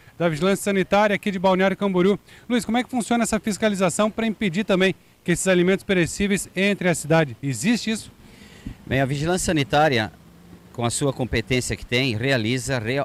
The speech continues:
Speaker 2: é, periodicamente inspeções nos ônibus de turismo que vêm de cidades de vizinhas. Ah, desde dois mil e onze, Carlos, que a Vigilância Sanitária deixou de ter um ponto fixo aqui no pit,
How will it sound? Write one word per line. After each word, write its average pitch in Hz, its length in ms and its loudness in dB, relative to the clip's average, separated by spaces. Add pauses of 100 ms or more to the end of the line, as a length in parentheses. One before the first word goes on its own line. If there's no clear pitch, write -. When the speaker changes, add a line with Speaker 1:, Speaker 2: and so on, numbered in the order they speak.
Speaker 2:
é, 101 520 -2 (180)
periodicamente 135 760 0
inspeções 120 560 -4
nos 120 220 -4
ônibus 120 300 -2
de 120 120 -8
turismo 117 440 -4 (280)
que 131 120 -6
vêm 120 180 0
de - 60 -6
cidades 117 720 -2 (460)
de 110 280 -4
vizinhas. 104 560 -6 (600)
Ah, 117 640 2
desde 196 260 -2
dois 147 200 0
mil 139 100 0
e 117 100 2
onze, 131 320 0
Carlos, 92 440 -4
que 123 180 -2
a 120 160 2
Vigilância 123 400 -6
Sanitária 139 640 0
deixou 151 380 -2
de 127 120 -6
ter 135 200 0
um 123 140 0
ponto 123 380 -4
fixo 139 400 -4
aqui 120 180 -4
no 107 100 -4
pit, - 400 -4